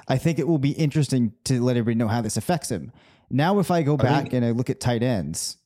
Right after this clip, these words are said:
Speaker 1: um, we see him
Speaker 2: I'm,
Speaker 1: go
Speaker 2: let me
Speaker 1: down.
Speaker 2: make a guess. Let me make a guess.
Speaker 1: Yep.
Speaker 2: I'm gonna say he, he comes in at tight end eleven now.
Speaker 1: Yeah, exactly.
Speaker 2: Yeah. Oh, wow. Yeah. So he'd come in right between Pitts and Gesicki.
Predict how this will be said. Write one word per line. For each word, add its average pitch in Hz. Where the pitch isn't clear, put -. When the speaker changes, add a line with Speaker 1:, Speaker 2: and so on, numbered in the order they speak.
Speaker 1:
um, 113
we 131
see 160
him 135
Speaker 2:
I'm, 127
Speaker 1:
go 139
Speaker 2:
let 135
me 139
Speaker 1:
down. 127
Speaker 2:
make 120
a -
guess. 87
Let 117
me 131
make 127
a 127
guess. 98
Speaker 1:
Yep. -
Speaker 2:
I'm 107
gonna 123
say 107
he, 98
he 101
comes 98
in 95
at 82
tight 87
end 85
eleven 67
now. -
Speaker 1:
Yeah, 135
exactly. 113
Speaker 2:
Yeah. 110
Oh, 127
wow. 107
Yeah. 98
So 110
he'd 104
come 110
in 104
right 98
between 95
Pitts 90
and 87
Gesicki. 71